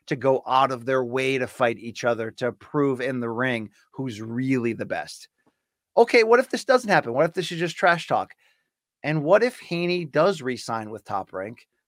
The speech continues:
And what if two out of his next three fights, if he does, is a Loma rematch and a Shakur Stevenson showdown and probably a mandatory in between? It, th-, my point is,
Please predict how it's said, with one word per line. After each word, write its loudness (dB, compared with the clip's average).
And -2
what 6
if -2
two -4
out 4
of 0
his -4
next -6
three -4
fights, 2
if -12
he -6
does, 4
is 2
a 4
Loma 6
rematch 2
and -6
a -6
Shakur -6
Stevenson -14
showdown -8
and -16
probably -4
a -8
mandatory -14
in -20
between? -20
It, -14
th-, -14
my -2
point -2
is, -4